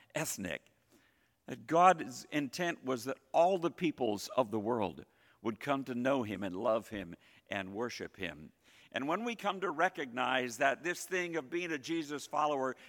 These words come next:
is not about us, it's about him, the first thing that changes is that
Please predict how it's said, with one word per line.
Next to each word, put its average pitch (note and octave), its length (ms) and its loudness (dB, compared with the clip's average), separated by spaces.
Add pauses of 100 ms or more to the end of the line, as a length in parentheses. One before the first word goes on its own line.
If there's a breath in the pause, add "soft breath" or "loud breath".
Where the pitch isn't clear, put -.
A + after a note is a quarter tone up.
(120)
is D3 180 -2
not E3+ 220 2
about D#3 340 4
us, C#3+ 280 4
it's C3 180 -6
about B2 320 0
him, A2 420 -6 (380 soft breath)
the B2 80 -4
first F#3+ 300 -6
thing C3 200 -6
that A#2+ 160 -8
changes A#2 480 -6
is G2+ 200 -8
that A#2 200 0